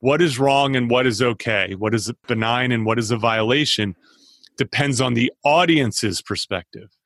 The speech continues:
on their cultural values, societal norms, context. Are you in a church or are you in a comedy club? Mood, the number of drinks you've had,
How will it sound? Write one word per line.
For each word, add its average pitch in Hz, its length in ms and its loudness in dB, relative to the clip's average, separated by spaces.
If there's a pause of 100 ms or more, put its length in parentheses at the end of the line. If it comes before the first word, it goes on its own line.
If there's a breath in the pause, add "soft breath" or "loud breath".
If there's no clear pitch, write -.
(360)
on 117 200 -2
their 117 260 2
cultural 120 840 2
values, 110 640 -2
societal 120 880 -2
norms, 101 640 -2 (160)
context. - 800 -4 (360)
Are 95 60 -2
you 98 180 0
in 107 80 0
a 101 60 -2
church - 420 -2
or 110 80 2
are 98 40 2
you 98 180 0
in 101 80 0
a 101 160 -2
comedy 156 380 0
club? 90 320 -10 (840)
Mood, 127 440 4 (180)
the 117 80 0
number 120 320 2
of 120 100 -2
drinks 160 380 0
you've 110 140 0
had, 85 340 -8